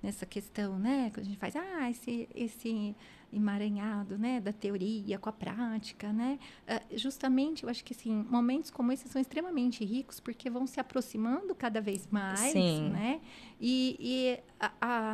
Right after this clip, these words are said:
Speaker 1: a, o entendimento de que essa informação, ela precisa tá tanto no contexto clínico, como no contexto educacional, como no contexto familiar, né?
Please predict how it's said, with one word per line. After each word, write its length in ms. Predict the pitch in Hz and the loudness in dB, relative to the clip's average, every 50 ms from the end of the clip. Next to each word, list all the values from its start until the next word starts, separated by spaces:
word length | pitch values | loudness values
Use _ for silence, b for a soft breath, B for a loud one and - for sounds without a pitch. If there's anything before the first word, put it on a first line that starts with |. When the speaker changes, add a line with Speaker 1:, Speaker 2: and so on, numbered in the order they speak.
| 214 214 214 214 214 202 | 0 0 0 0 0 0
Speaker 1:
a, 60 | 190 | 2
o 80 | 208 247 | 2 2
entendimento 1080 | 294 302 285 - - 277 277 277 262 226 262 254 240 233 214 196 190 185 190 185 - 180 | 2 2 2 2 2 4 4 6 4 6 6 6 6 6 4 2 0 -2 -4 -4 -4 -6
de 100 | 180 - | -8 -8
que 160 | - - 226 | -4 -2 -2
essa 240 | 247 254 - - 302 | -2 -2 -2 -2 -2
informação, 1040 | 320 311 - - 320 285 285 285 294 302 - - - - 208 190 185 180 180 185 | -2 -2 -2 -2 0 0 2 0 0 -2 -6 -6 -4 -2 0 0 0 0 0 0
ela 180 | 190 202 202 214 | 0 0 0 0
precisa 600 | 208 - 208 226 208 - - 269 277 262 277 269 262 - | 0 0 -2 -2 -2 -2 -2 -2 0 0 0 0 -2 -2
tá 300 | - 226 220 202 196 202 B B B B B B - - - - | -4 -2 0 0 -2 -4 B B B B B B -20 -20 -20 6
tanto 340 | - 269 285 349 370 - 370 | 8 8 8 8 6 2 2
no 140 | 330 320 285 | 2 0 0
contexto 880 | - - 269 254 254 240 - 247 233 240 226 - - - - - 233 - - | 2 4 4 6 6 4 4 2 0 0 0 -4 -8 -6 -4 -4 -4 -4 -2
clínico, 760 | - 220 214 202 190 190 196 196 196 - - 190 185 208 226 220 B B B B B - | 0 2 4 4 4 2 2 0 -2 -2 -2 0 0 0 0 -2 B B B B B -4
como 320 | - 220 220 226 247 254 | 0 2 4 4 4 4
no 100 | 240 254 | 4 2
contexto 540 | 254 - 262 247 226 - - 226 220 - - | 0 0 -2 -2 -2 -2 -2 -2 -2 -2 -4
educacional, 840 | 220 190 190 - 233 - - - 240 233 233 220 202 190 190 190 202 196 | -4 -4 -2 -4 -4 -2 2 4 6 6 8 6 6 4 2 0 0 -2
como 220 | - - 247 247 254 | -2 0 2 4 4
no 120 | 247 247 | 2 2
contexto 540 | 240 - 247 240 233 220 - 233 226 - - | 2 2 2 2 2 2 0 -2 -2 -4 -8
familiar, 840 | - - - 220 226 220 220 220 233 220 208 202 202 202 196 208 214 | -10 -4 0 2 4 4 4 4 4 4 4 4 2 2 2 0 0
né? 320 | 220 226 214 202 208 233 | 2 2 4 4 4 4